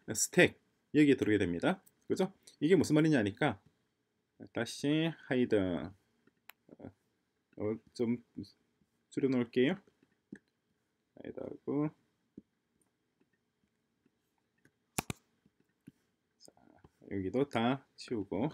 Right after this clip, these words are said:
커널 깨끗이 치우고 얘기를 하죠. 됐습니다.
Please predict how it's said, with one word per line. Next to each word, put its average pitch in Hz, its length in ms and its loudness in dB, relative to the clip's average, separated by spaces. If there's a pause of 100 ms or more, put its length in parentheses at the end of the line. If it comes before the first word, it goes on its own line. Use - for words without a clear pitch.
(160)
커널 139 200 -2
깨끗이 135 320 0
치우고 107 360 -2
얘기를 98 300 -4
하죠. - 180 -18 (3000)
됐습니다. - 520 -8